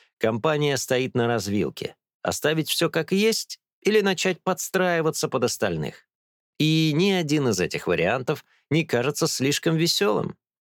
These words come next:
Похожая ситуация была тридцать лет назад, когда две тысячи автоматов Raider Scope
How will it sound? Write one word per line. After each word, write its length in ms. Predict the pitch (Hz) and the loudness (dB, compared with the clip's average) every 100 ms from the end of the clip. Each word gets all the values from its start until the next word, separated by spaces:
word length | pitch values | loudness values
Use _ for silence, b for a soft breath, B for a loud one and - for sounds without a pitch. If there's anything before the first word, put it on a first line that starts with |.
| _ _ _ _ - | _ _ _ _ -4
Похожая 460 | 98 - 180 185 | -2 0 2 2
ситуация 640 | 160 160 156 160 156 - 131 | 0 0 2 0 0 -2 0
была 360 | 113 113 110 | 2 2 2
тридцать 440 | 95 107 117 117 - | 0 -2 -2 -2 0
лет 260 | 107 98 | 0 0
назад, 440 | 110 110 104 156 110 | 0 0 0 -2 -2
когда 540 | 95 78 78 82 80 | -4 -4 0 0 0
две 220 | 71 92 104 | 0 0 0
тысячи 400 | 127 123 117 117 | 0 -2 0 0
автоматов 680 | 104 - 113 117 107 101 | 0 0 0 0 0 -2
Raider 280 | 113 101 98 | 0 2 0
Scope 460 | - - 151 123 | -2 0 2 2